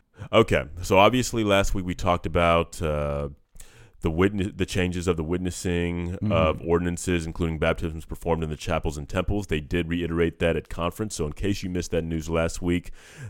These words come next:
Speaker 1: that is kind of a big deal. They announced, uh, this past Wednesday, and that is that any baptized member of the church may serve as a witness of the baptism of a living person.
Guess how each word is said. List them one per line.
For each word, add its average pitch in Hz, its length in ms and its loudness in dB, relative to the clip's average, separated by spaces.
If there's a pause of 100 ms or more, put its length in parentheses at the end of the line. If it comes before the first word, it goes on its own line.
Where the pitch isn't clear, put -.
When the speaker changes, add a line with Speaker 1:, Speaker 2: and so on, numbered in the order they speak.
Speaker 1:
that 82 240 4
is 82 140 -2
kind 85 160 0
of 76 80 -2
a 78 40 -4
big 73 280 -2
deal. 85 240 2
They 82 200 2
announced, 78 480 -4
uh, 73 140 -2
this 73 160 -6
past - 320 2
Wednesday, 87 640 0 (680)
and 76 340 -2
that 87 240 2
is 90 220 -2
that 82 160 -4
any 82 160 -4
baptized 78 440 -2
member 78 240 -2
of 71 80 -6
the 67 80 -12
church 76 520 -4
may 65 100 -6
serve 69 320 -4
as 69 220 -4
a 64 200 -6 (320)
witness 85 520 -2
of 82 160 -6
the 73 80 -6
baptism 78 500 -2
of 73 80 -4
a 78 60 -2
living 78 240 -4
person. 131 580 -2